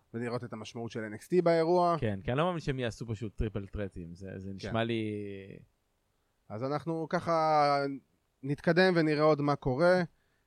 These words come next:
Speaker 1: אה, קודם כל אני רוצה להגיד, אה, תודה רבה לאחראי טכני וסאונד שלנו, איתן דחבש, לעורכת הוידאו שלנו, ליטל מלכי, אתם עושים עבודת קודש, תודה רבה לכם על זה.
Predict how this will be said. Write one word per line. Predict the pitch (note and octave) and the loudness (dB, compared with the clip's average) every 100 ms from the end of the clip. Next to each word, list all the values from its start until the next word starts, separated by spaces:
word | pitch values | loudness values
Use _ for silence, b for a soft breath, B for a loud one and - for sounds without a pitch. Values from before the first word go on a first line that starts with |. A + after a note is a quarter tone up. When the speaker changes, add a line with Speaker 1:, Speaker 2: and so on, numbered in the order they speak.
| _ | _
Speaker 1:
אה, | B2+ C3 C3+ C3 | -6 -4 -4 -2
קודם | D#3+ E3 | -2 -2
כל | E3 D3 | -2 -2
אני | |
רוצה | C#3+ C3 C#3+ | -4 -6 -4
להגיד, | C#3 C3 C#3+ C#3 | -4 -4 -8 -8
אה, | C#3 A#2 A#2 A2+ A2+ - | -10 -8 -8 -8 -10 -10
תודה | - B2+ C#3+ C#3 | -6 -2 2 2
רבה | C3 C#3+ C#3+ C#3+ C#3+ | 2 2 2 2 -2
לאחראי | C3 A#2 A2 - A#2 B2+ | -6 -6 -6 -8 -8 -6
טכני | A#2+ C3 B2+ A2 | -6 -8 -8 -12
וסאונד | A2 B2 B2+ | -10 -10 -8
שלנו, | B2+ A#2+ A#2 | -8 -8 -8
איתן | G#2+ G#2+ G2+ | -10 -10 -4
דחבש, | B2+ B2 A#2+ A#2 A2 - _ _ | -4 -2 -4 -4 -6 -16 _ _
לעורכת | A2 G#2 G#2 A#2 | -12 -12 -12 -14
הוידאו | G2 G#2+ G#2 | -12 -10 -10
שלנו, | - G2+ G2 G2+ | -8 -8 -8 -10
ליטל | G2 G2+ | -10 -10
מלכי, | G2 G#2+ A2 G#2+ | -8 -10 -10 -12
אתם | G2 | -14
עושים | F#2+ G2+ F#2 | -16 -14 -14
עבודת | F2+ F#2 - | -14 -14 -10
קודש, | G#2+ G#2 G2 | -6 -6 -8
תודה | - F#2 | -10 -10
רבה | F#2 F#2+ A2 | -8 -6 -6
לכם | A2 - A2 | -6 -8 -8
על | A2 | -6
זה. | A2+ | -6